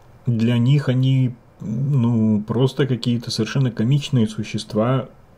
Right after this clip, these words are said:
совершенно другого человеческого вида. Там не проскальзывает реальное понимание, как такое может существовать, и как оно вообще устроено, и как оно работает. Кем должны быть эти люди, чтобы допускать такое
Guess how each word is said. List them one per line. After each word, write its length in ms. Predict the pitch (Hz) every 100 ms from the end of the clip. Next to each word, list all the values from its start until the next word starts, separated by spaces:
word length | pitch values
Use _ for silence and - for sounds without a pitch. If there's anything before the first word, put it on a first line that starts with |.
| - -
совершенно 420 | 110 - 123 107
другого 440 | 104 98 127 113
человеческого 640 | - 107 110 113 - - 101
вида. 400 | 101 135 101 - - - -
Там 240 | - 110 113
не 140 | 123
проскальзывает 800 | 123 120 - 170 151 127 110 107 -
реальное 440 | 104 104 110 101 98
понимание, 580 | - 101 107 110 101 98
как 260 | - 104
такое 320 | - - 104
может 320 | 95 104 101 -
существовать, 840 | 98 - 104 104 117 120 101 - - -
и 60 |
как 220 | 110 101 107
оно 180 | 101
вообще 280 | 98 - 113
устроено, 600 | 95 104 - 120 127 104
и 40 | 101
как 220 | - -
оно 160 | 101 101
работает. 500 | 101 127 - 85 - - - - - - - - - - - - -
Кем 340 | - 139 135 104
должны 400 | 120 110 113 107
быть 240 | 107 110
эти 200 | 101 -
люди, 340 | 98 123 135
чтобы 360 | 104 - 101 98
допускать 720 | 107 110 113 - 113 113 -
такое 540 | 101 - 107 104 95